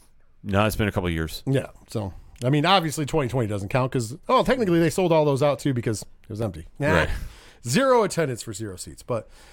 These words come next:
Speaker 2: that was one of those weird belly aches you heard right away. It's like, come on. That was what set me off because I didn't, like, watch a lot of social media for this. And going into it, and I think I mentioned it a little earlier, I don't pay attention to W W E's product anymore.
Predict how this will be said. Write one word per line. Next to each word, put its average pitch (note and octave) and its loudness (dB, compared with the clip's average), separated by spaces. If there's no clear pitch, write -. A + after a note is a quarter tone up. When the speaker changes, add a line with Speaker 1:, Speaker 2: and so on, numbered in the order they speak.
Speaker 2:
that G3+ 4
was A3 4
one A#3+ 4
of A#3 4
those F3+ 2
weird F3 2
belly C#3+ 6
aches A#2 -4
you A#2+ 0
heard B2+ -2
right C3 0
away. B2 0
It's B2 -2
like, E3+ 2
come G3 2
on. C#3 2
That D#4 6
was C#4+ 6
what B3 2
set A#3+ 0
me G#3+ 4
off F#3+ 4
because F#3 2
I G#3+ 0
didn't, G3 0
like, E3+ 2
watch D#3+ 2
a - 0
lot D#3 4
of D3+ -4
social D#3 2
media D#3+ 4
for D#3+ -2
this. E3+ 2
And D3+ 2
going C4+ 4
into A3+ 2
it, F#3 4
and F3+ 2
I F3+ 2
think F#3 -2
I F#3+ 4
mentioned E3+ 0
it D#3+ 4
a D#3 4
little D#3 2
earlier, E3 2
I F3+ 0
don't G3+ 0
pay E3 2
attention F3+ 0
to D3 2
W D#3+ 4
W D#3 4
E's C#3 -2
product C#3+ -2
anymore. G#3 2